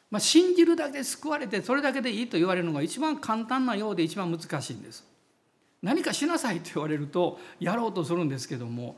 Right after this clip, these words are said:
信じるだけでいいですよと言われたら、「あとどうしたらいいんですか？」ってこうなるんですね。まあ、そこに、「あなたはこれを守りなさい、これを守ったらこうなりますよ」と言われた方がやりがいがあるというか。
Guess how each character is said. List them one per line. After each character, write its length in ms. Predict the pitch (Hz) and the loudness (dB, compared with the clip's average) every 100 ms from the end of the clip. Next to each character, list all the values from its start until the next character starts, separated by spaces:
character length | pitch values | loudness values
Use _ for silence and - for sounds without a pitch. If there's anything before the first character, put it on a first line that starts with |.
| - | -14
信 240 | - 302 320 | -2 4 4
じ 80 | 339 | 4
る 80 | |
だ 140 | 311 294 | 0 -2
け 60 | |
で 100 | 294 | -2
い 80 | 247 | -2
い 20 | |
で 120 | 269 262 | -2 -2
す 80 | 247 | -4
よ 80 | |
と 40 | 214 | -2
言 100 | 196 | -2
わ 40 | |
れ 60 | 156 | 0
た 60 | |
ら、 180 | 151 180 | -2 -2
「あ 40 | 208 | -2
と 100 | 247 | -2
ど 100 | 302 | -2
う 60 | |
し 40 | - | 0
た 60 | |
ら 60 | 190 | 2
い 40 | |
い 20 | 160 | 2
ん 20 | |
で 80 | 151 | -2
す 80 | - | -2
か？」 80 | - | -4
っ 60 | |
て 100 | 151 | -4
こ 140 | 123 156 | -2 -2
う 40 | |
な 140 | 127 143 | 0 -2
る 60 | |
ん 120 | 117 | -6
で 100 | 117 | -8
す 100 | - | -12
ね。 320 | 143 143 139 - - - - - | -8 -6 -8 -12 -20 -20 -20 -10
ま 120 | 185 175 | -4 -2
あ、 40 | |
そ 120 | 190 | -2
こ 140 | 208 247 | 0 0
に、 100 | 180 | 0
「あ 40 | |
な 100 | 202 | -2
た 100 | 208 | -4
は 40 | 185 | -4
こ 80 | 196 | -4
れ 60 | |
を 40 | 196 | -2
守 320 | 180 214 214 | 0 -2 -2
り 60 | |
な 80 | 214 | -6
さ 180 | 214 196 | -2 -4
い、 80 | 190 - - | -4 -12 -6
こ 100 | 247 | 0
れ 80 | 247 | 2
を 80 | 233 | 2
守 300 | 240 247 - | 0 0 -2
っ 40 | |
た 100 | 214 | -6
ら 120 | 208 | -6
こ 180 | - 214 | -4 -4
う 40 | |
な 100 | 233 | -2
り 80 | 220 | -2
ま 140 | 226 214 | -4 -4
す 100 | 240 | -4
よ」 80 | 226 | -4
と 60 | |
言 100 | 202 | -2
わ 80 | 214 | -2
れ 80 | 190 | -2
た 120 | 165 | -2
方 200 | 180 175 | 0 0
が 280 | 143 131 120 - - _ - | 0 -4 -6 -18 -20 _ -8
や 140 | 160 | -4
り 100 | 196 | 0
が 140 | 185 175 | 0 0
い 40 | |
が 120 | 143 | -2
あ 20 | 127 | -4
る 120 | 117 | -8
と 100 | 117 | -12
い 80 | 110 | -16
う 100 | 131 | -16
か。 180 | - | -20